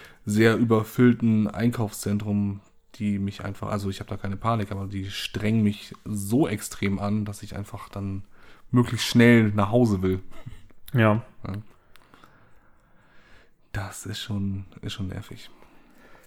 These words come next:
Speaker 2: Du hattest aber auch noch einen schönen Snacktipp, wenn ich mich nicht täusche.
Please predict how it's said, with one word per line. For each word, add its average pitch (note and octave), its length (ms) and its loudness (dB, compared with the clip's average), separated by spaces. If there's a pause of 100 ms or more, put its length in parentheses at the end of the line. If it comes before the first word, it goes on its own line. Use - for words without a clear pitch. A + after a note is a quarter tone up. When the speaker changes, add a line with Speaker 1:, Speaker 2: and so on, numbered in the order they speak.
Speaker 2:
Du B2+ 100 0
hattest E3+ 240 0
aber D3 100 6
auch D3 60 4
noch D3 80 4
einen C#3 80 2
schönen C#3 200 0
Snacktipp, D#3+ 440 -2
wenn G#2 100 -2
ich G#2 140 -4
mich G#2+ 180 -8
nicht G#2+ 220 -6
täusche. A#2+ 400 -10